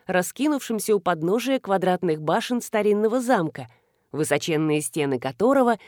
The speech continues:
обрывались прямо в море. А потом, пообедав в ресторанчике на берегу,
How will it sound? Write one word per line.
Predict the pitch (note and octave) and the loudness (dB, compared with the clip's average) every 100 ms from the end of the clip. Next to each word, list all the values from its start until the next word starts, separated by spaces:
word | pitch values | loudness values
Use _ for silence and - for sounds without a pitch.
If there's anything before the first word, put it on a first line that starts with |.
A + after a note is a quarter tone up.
| - - | -20 -4
обрывались | F#3+ E3 D3+ D3 A#3 A#3 G3 | -2 0 0 2 0 0 -4
прямо | - E3+ E3+ E3 | -6 -2 0 0
в | D#3+ D#3 | -2 -2
море. | D3+ C#3+ B2+ A#2+ - _ _ _ - - _ - | -2 -4 -8 -14 -18 _ _ _ -20 -20 _ -14
А | E3+ | -10
потом, | D#3 D#3+ C4+ E4+ - _ _ _ _ - | -10 -4 -2 -2 -6 _ _ _ _ -8
пообедав | E3+ D3+ C#3+ B3+ G3+ - | -6 -6 -2 0 0 -4
в | D#3 | -2
ресторанчике | F3+ - F#3+ E3+ D3+ - E3+ | -2 -2 -4 -4 -6 -6 -2
на | D#3+ | 0
берегу, | E3 F#3+ G3 E4 | 2 -2 0 -2